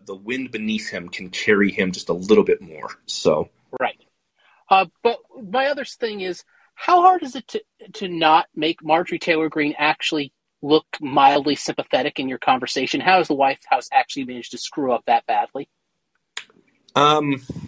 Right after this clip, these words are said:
Speaker 1: I, I quite, because I was preparing and I was doing my podcast today, and then I was seething with my, my own rage over the technical problems with the podcast that costed me,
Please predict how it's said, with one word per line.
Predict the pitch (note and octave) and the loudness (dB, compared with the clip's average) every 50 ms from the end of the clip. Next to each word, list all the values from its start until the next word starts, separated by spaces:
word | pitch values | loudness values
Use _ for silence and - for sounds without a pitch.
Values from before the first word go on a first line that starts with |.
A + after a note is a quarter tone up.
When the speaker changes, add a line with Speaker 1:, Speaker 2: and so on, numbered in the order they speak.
| - _ _ _ _ _ _ _ _ _ - | -18 _ _ _ _ _ _ _ _ _ -12
Speaker 1:
I, | C3+ - - | -12 -6 0
I | B2+ C#3 C#3+ | 2 2 2
quite, | C#3+ - - - - E3+ F3 G3+ G3+ - | 0 -4 -8 0 4 6 6 6 4 2
because | D3 - - - G#3 G3 | -4 -4 4 4 4 4
I | F3+ - F3 D3 | 4 4 6 6
was | C#3+ C3+ C3 - - | 6 6 2 -2 -16
preparing | _ - - C3 C3+ - - C3 B2+ B2+ B2 A#2 A2 | _ -4 -4 -4 -4 -4 -4 -2 0 0 0 0 0
and | A2 | 2
I | G#2+ | 2
was | G#2 G2+ | 2 0
doing | - A2+ A2 A2 | 0 -2 -2 -2
my | G#2 G2 | -2 -6
podcast | - - - G2 G2 - - A2+ G2+ F#2 - - | -8 -2 -2 -2 -2 -2 -2 -2 -2 -2 -2 -4
today, | - - G2 F#2 F#2+ | -6 0 2 2 2
and | F#2 F#2+ | 2 0
then | F#2 F2+ F2+ - - - - - _ - | -2 -6 -6 -8 -10 -20 -20 -20 _ -2
I | G2 G2 | 0 2
was | F#2+ F#2 F2+ - - _ - F#2+ - _ - - _ _ _ _ - - | 2 2 0 -2 -10 _ -18 -20 -20 _ -16 -16 _ _ _ _ -16 -12
seething | - - - - C3+ C3 A#2+ A#2+ A2+ A2+ G#2+ | -10 -8 2 4 4 4 4 4 4 6 6
with | G2+ G#2 - _ _ _ | 6 4 2 _ _ _
my, | - A2+ G#2+ - - - | 0 0 0 0 0 -8
my | - - A#2 A2 G#2 G#2 | -4 2 4 4 6 6
own | G#2 G#2 G2 F#2 | 6 6 4 4
rage | F#2+ G2+ G2+ G2+ G#2 G2+ F#2+ F#2 F#2 F2+ | 6 6 6 6 4 4 2 0 0 0
over | A2+ G#2 F2+ G2 F#2+ | 2 2 2 2 0
the | F2+ F2 | 0 0
technical | - - - G2 - G2+ F#2+ F2+ - F#2 F2+ | -2 0 -4 -4 -2 -2 -4 0 0 0 0
problems | - - G2+ F2+ F2 F2 F#2 F2+ | 0 0 2 4 4 2 2 -2
with | F#2+ F2+ - | -6 -6 -8
the | - | -6
podcast | - - F2+ F2 F2 - - F#2 F2 F2 - - | -4 -2 -2 -2 -2 -4 -4 -2 -2 -2 -4 -8
that | D#2 - | -12 -10
costed | - - F#2+ F2 - - - F#2 F2+ | -2 0 0 0 0 0 -4 -4 -2
me, | F2 F2 - | -4 -8 -8